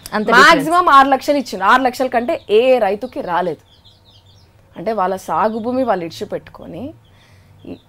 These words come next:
Speaker 2: వెళ్ళినప్పుడు అదా ఇచ్చేటిది, అంటే అంత, అంత వేరియేషన్ ఉంటుందా?
Speaker 1: ఆ.
Speaker 2: అంటే ఇక్కడ మనుషులు కావాలా, వీళ్ళకి భూమి కాదా? వీళ్ళు ఒప్పుకుంటేనే కదా ఇక్కడ నుంచి పోయింది.
Speaker 1: అవును.
Speaker 2: ఒకవేళ అంటే యాక్ట్ ప్రకారం కూడా ఏముందంటే సపోజ్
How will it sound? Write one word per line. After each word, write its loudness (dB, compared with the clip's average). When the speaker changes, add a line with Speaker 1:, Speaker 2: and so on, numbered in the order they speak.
Speaker 2:
వెళ్ళినప్పుడు -8
అదా 2
ఇచ్చేటిది, -10
అంటే -8
అంత, -4
అంత -2
వేరియేషన్ 0
ఉంటుందా? -4
Speaker 1:
ఆ. -16
Speaker 2:
అంటే -6
ఇక్కడ -2
మనుషులు -6
కావాలా, -6
వీళ్ళకి 0
భూమి -4
కాదా? -6
వీళ్ళు 2
ఒప్పుకుంటేనే 0
కదా 2
ఇక్కడ -2
నుంచి -8
పోయింది. -10
Speaker 1:
అవును. -20
Speaker 2:
ఒకవేళ 4
అంటే -4
యాక్ట్ 0
ప్రకారం 2
కూడా -2
ఏముందంటే -4
సపోజ్ 0